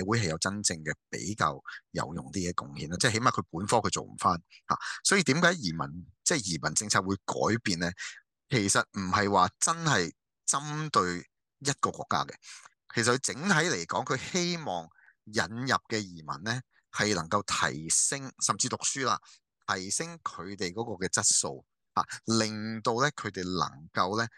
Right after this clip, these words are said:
係可以喺佢哋自己嘅專業上邊咧去貢獻返澳洲社會嘅。噉呢個都係點解會有呢個更改咯。噉對香港人嘅影響咧，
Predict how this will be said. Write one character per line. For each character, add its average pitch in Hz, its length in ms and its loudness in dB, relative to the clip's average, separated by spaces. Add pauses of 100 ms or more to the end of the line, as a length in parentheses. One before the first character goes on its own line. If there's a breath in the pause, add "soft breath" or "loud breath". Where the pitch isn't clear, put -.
(160 soft breath)
係 92 140 -2
可 85 320 -2
以 120 140 0
喺 113 160 0
佢 - 100 -6
哋 80 140 -8
自 - 240 4
己 90 400 -2 (280 soft breath)
嘅 110 160 -2
專 143 340 0
業 107 200 -2
上 90 260 0
邊 80 160 -8
咧 98 140 -4 (200 soft breath)
去 107 80 0
貢 98 180 -4
獻 95 200 -4
返 117 140 4
澳 90 160 -2 (100)
洲 92 160 2
社 - 160 0
會 139 380 -10
嘅。 135 140 -8 (260 loud breath)
噉 120 100 -2
呢 160 60 4
個 135 80 2
都 151 100 4
係 110 180 4
點 92 180 -6
解 113 80 4
會 92 140 -2
有 82 140 -2
呢 104 140 2
個 - 100 -6
更 110 400 -2
改 - 120 -6 (180)
咯。 90 160 -4 (180 loud breath)
噉 190 120 2
對 143 160 6
香 180 260 4
港 127 180 4
人 110 160 0
嘅 95 80 0
影 98 220 0
響 113 240 4
咧， 117 80 4